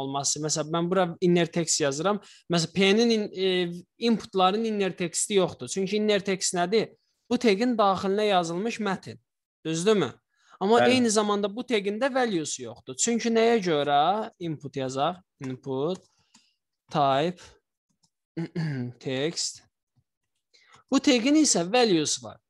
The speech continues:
Speaker 1: Ti-, e, placeholder-i var və sairə var. Aydındır? <clears throat>
Speaker 2: Aha.
Speaker 1: Tamam. Buna da bir ədəd I D verək elə. I D A iki. Qoyuram bunun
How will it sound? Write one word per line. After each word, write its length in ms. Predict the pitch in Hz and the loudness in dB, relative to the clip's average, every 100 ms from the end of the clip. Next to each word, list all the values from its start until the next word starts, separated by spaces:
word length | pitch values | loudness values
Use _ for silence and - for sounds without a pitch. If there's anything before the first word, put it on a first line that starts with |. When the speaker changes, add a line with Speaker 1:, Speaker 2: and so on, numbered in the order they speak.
| _ | _
Speaker 1:
Ti-, 180 | 208 180 | -4 -2
e, 320 | 196 190 190 | 2 4 2
placeholder-i 840 | 185 226 233 - 226 196 156 131 | 4 6 6 4 2 2 0 -2
var 200 | 127 123 | -6 -6
və 120 | 175 196 | 0 0
sairə 400 | 196 190 147 120 | 2 2 2 -4
var. 180 | 117 - - | -12 -10 -2
Aydındır? 640 | 165 175 180 160 156 165 - _ _ _ _ _ | 0 2 2 2 2 -2 -10 _ _ _ _ _
<clears throat> 240 | 165 - 104 | -10 -8 -8
Speaker 2:
Aha. 240 | 104 113 113 _ _ _ _ _ _ _ _ - | -10 -14 -18 _ _ _ _ _ _ _ _ -12
Speaker 1:
Tamam. 220 | 120 110 _ _ - _ - | -12 -12 _ _ -20 _ -2
Buna 180 | 196 220 | 0 2
da 80 | 185 165 | 2 0
bir 180 | 156 | 0
ədəd 220 | 143 170 143 | -2 -2 -2
I 200 | 131 127 | -2 -2
D 100 | 131 | -4
verək 320 | 170 160 113 | -4 -4 -6
elə. 140 | 110 107 123 123 | -10 -12 -10 -8
I 100 | 120 | -8
D 160 | 123 123 131 160 180 - _ _ _ _ _ 135 | -8 -8 -6 -4 -4 -8 _ _ _ _ _ -8
A 380 | 131 135 156 160 | -4 -2 -2 -4
iki. 340 | 156 - 123 110 - _ _ _ _ _ _ | -10 -14 -14 -14 -20 _ _ _ _ _ _
Qoyuram 460 | - 123 120 120 120 | -12 -8 -6 -6 -8
bunun 340 | 117 117 117 | -10 -8 -8